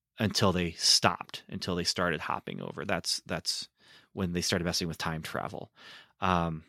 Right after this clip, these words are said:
and also the second Hulk movie, he's referring to how the Incredible Hulk, which was the first done under the M C U banner, Ang Lee's Hulk, when they did the Incredible Hulk, kind of,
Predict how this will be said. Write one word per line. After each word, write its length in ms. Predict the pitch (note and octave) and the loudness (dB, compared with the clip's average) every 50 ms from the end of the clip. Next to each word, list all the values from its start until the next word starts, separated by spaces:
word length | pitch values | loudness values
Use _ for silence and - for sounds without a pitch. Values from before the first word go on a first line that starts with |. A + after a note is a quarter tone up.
| _ _ _ - | _ _ _ -4
and 120 | A2 G2 | 0 4
also 260 | G#2+ A2 A2 - - A2 | 6 6 6 6 4 2
the 100 | G2 G#2 | 4 4
second 520 | - - - C#3+ D3 - - C#3+ B2 - | 6 8 8 8 8 8 8 4 4 2
Hulk 320 | - - A2 G#2+ - - | 4 6 6 6 6 6
movie, 360 | G#2+ G2+ G2+ F#2+ F#2+ G2 F#2+ F2+ | 2 2 2 4 4 4 2 2
he's 220 | F#2+ G#2+ F2+ F#2+ | 2 0 0 -2
referring 380 | G2 - - G#2+ G2+ F#2+ F#2 F2 | -2 0 2 2 4 2 2 0
to 480 | - - G#2 G2 F#2+ F#2+ F#2 F#2 E2+ - - - - - - - _ | 0 2 4 4 4 4 4 2 0 -2 -8 -20 -20 -20 -20 -20 _
how 220 | - - G2 F#2 F2+ | 2 4 4 4 4
the 120 | G2 F#2+ | 4 2
Incredible 520 | F#2 F2 - - A#2+ B2 B2+ A#2 A2 G#2 | 0 0 2 4 8 8 10 10 8 8
Hulk, 420 | F2+ G2+ G2 F#2 F#2+ F#2 - - - | 8 6 6 6 4 2 0 -2 -4
which 160 | G2+ - - | -4 -2 0
was 180 | G2+ F#2 E2 - | 0 -2 0 0
the 100 | - G2+ | -2 -2
first 540 | - - - D#3+ E3 F3 E3 - - - - _ - | 2 8 10 12 12 12 12 8 6 4 0 _ 4
done 200 | A#2 C#3+ C3 B2+ | 8 8 10 10
under 220 | B2 A#2+ A2+ G#2 | 8 6 6 6
the 120 | G#2 G#2+ G#2+ | 6 6 6
M 120 | G#2+ G2+ | 6 6
C 180 | G2 - G#2+ G2 | 6 6 6 6
U 380 | F#2+ F#2+ F#2+ F#2 F2+ F2+ F2+ - _ _ - - - - _ _ _ _ | 4 4 4 4 4 2 -2 -4 _ _ -20 -20 -20 -20 _ _ _ _
banner, 640 | - - - A2+ A#2 A#2 A2 G2+ F#2+ F#2 F2+ F2 - - _ _ _ _ _ _ _ _ _ _ _ _ _ _ - | -2 4 6 8 8 8 8 6 6 4 2 0 -2 -6 _ _ _ _ _ _ _ _ _ _ _ _ _ _ 6
Ang 300 | C#3 C3 B2+ B2 A#2+ A#2 | 8 10 10 10 10 10
Lee's 340 | A#2 B2 B2 C3 C3+ A#2+ - | 10 10 10 10 10 10 8
Hulk, 480 | - A2+ G#2+ G#2 G#2 G2+ - - - - _ _ _ _ | 10 10 10 10 10 8 4 -2 -14 -14 _ _ _ _
when 180 | - - A#2 G#2+ | -2 2 4 6
they 80 | G#2+ G#2 | 6 6
did 180 | G2+ A#2 A2+ | 8 6 8
the 100 | A#2 C3+ | 8 8
Incredible 340 | C3+ C3+ - D3+ D3+ D3 D3 | 6 8 8 8 8 8 8
Hulk, 360 | C3 D3 D3+ D3+ - - - _ - - - _ _ | 10 10 10 10 8 6 -4 _ -18 -20 -20 _ _
kind 800 | - - - - - - - D3+ D3+ D#3 E3 F3 F3+ F3+ E3 B2 | -8 -8 -8 -10 -8 -2 4 6 10 10 12 12 12 12 12 12
of, 420 | A#2 G#2 G2+ G2 G2+ G2+ F#2+ - | 10 10 10 8 6 4 2 -2